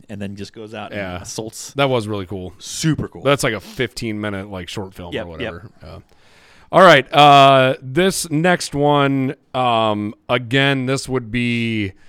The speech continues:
Speaker 2: like, rank as one of the scariest movies growing up.
Speaker 1: Yeah.
Speaker 2: Uh, and this is, I, I don't even wanna say the name because if we say
Speaker 1: Yeah.
Speaker 2: it, like, too many times,
Speaker 1: Yeah,
Speaker 2: he's
Speaker 1: we
Speaker 2: gonna
Speaker 1: can say it
Speaker 2: show
Speaker 1: once,
Speaker 2: up,
Speaker 1: though.
Speaker 2: so.
Speaker 1: Candyman.
Speaker 2: Yeah, so Candyman.
Speaker 1: Yeah.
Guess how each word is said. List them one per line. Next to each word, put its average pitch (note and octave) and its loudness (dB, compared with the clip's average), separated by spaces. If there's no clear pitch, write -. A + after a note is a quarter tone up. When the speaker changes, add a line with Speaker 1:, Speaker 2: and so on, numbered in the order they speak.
Speaker 2:
like, A#2+ -2
rank B2 0
as A2+ -4
one A#2 -2
of G#2+ -6
the G#2 -4
scariest A2+ -2
movies G#2 -4
growing G2+ -4
up. F2 -10
Speaker 1:
Yeah. G#2+ -12
Speaker 2:
Uh, F#2+ -4
and A2 -6
this A2 -4
is, G2 -8
I, A2 -14
I A#2 0
don't C#3+ 4
even D3 4
wanna B2+ 2
say B2+ 0
the A2+ 0
name B2 0
because A2 -4
if G#2 -8
we G2+ -4
say A2+ -4
Speaker 1:
Yeah. A2 0
Speaker 2:
it, A#2 -10
like, G#2 -6
too A2 -4
many G2+ -6
times, G2+ -8
Speaker 1:
Yeah, A#2 -6
Speaker 2:
he's A#2 -6
Speaker 1:
we D3+ -4
Speaker 2:
gonna - -4
Speaker 1:
can - -8
say - -4
it F3+ -2
Speaker 2:
show A2 -2
Speaker 1:
once, G#2+ -2
Speaker 2:
up, - -6
Speaker 1:
though. G#2 -12
Speaker 2:
so. F2 -10
Speaker 1:
Candyman. G#2+ -4
Speaker 2:
Yeah, G2 -8
so F#2+ -8
Candyman. G2+ 0
Speaker 1:
Yeah. G2+ -12